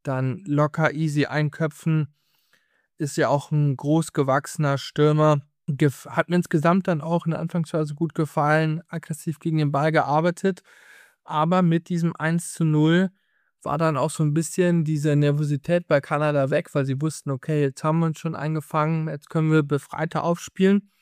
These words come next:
Und danach war eigentlich wirklich, waren eigentlich wirklich nur noch die Kanadier am Drücker,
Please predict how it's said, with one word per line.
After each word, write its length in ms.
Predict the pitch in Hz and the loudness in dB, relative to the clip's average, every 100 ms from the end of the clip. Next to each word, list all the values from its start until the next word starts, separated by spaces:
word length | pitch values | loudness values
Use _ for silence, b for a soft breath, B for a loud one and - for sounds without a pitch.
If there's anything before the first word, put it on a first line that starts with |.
| b b b b b b b _ | b b b b b b b _
Und 500 | 440 156 156 156 147 - - _ _ _ _ - | 2 4 4 2 -2 -14 -20 _ _ _ _ -10
danach 560 | 151 151 139 160 - - | -2 0 4 2 0 -2
war 240 | 151 135 | 2 4
eigentlich 340 | 156 156 147 | 2 0 -2
wirklich, 240 | 165 147 165 | -2 -2 -2
waren 220 | 143 151 | 0 0
eigentlich 320 | 151 147 - | -2 -4 -4
wirklich 260 | 165 165 - | -6 -4 -4
nur 160 | 160 | -2
noch 200 | 156 151 | -2 -4
die 280 | - 156 147 | -4 -4 -4
Kanadier 640 | - 143 131 139 151 147 117 | 0 0 2 0 2 0 0
am 200 | 143 139 | -4 -4
Drücker, 520 | - 147 160 151 | -6 -2 2 2